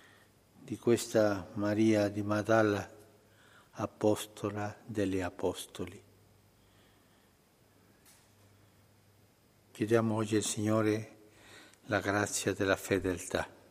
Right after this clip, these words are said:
del ringraziare quando Lui ci dà sicurezze,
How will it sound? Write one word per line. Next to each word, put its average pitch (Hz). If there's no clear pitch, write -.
del 113
ringraziare 135
quando 143
Lui 165
ci 135
dà 139
sicurezze, 123